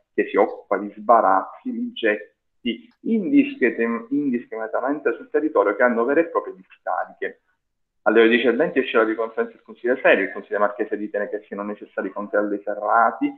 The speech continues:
in quanto se l'amministrazione è latente non ci sarà mai il decoro. Anche la via Spoto, dove si trova la postazione decentrata, è disseminata di rifiuti di ogni genere. Ha predisposto una nota, ma ad oggi non hanno provveduto a pulire il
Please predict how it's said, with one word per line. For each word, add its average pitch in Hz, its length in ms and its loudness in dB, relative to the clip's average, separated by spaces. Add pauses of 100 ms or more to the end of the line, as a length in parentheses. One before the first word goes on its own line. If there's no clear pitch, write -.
(180)
in 110 140 -8
quanto 139 280 2
se 110 120 0
l'amministrazione 120 840 2
è 113 320 2
latente 104 720 0
non 107 200 -4
ci 143 120 -10
sarà 165 200 2
mai 123 380 4
il 120 100 -4
decoro. 127 580 2 (580)
Anche 110 640 0
la 98 120 0
via 117 220 0 (160)
Spoto, 107 400 6
dove 95 200 -4
si 104 140 -12
trova 117 220 6
la 104 80 8
postazione 110 520 -4
decentrata, 104 800 2
è 113 120 2
disseminata 123 600 0
di 107 140 -4
rifiuti 135 360 -4
di 110 80 0
ogni 110 340 -2
genere. 95 640 -2
Ha 127 140 2
predisposto 127 500 -4
una 117 120 4
nota, 107 380 2
ma 101 100 2
ad 104 120 2
oggi 147 400 2
non 104 180 0
hanno 107 320 0
provveduto - 460 -4
a - 160 -6
pulire 107 240 -6
il 98 80 -10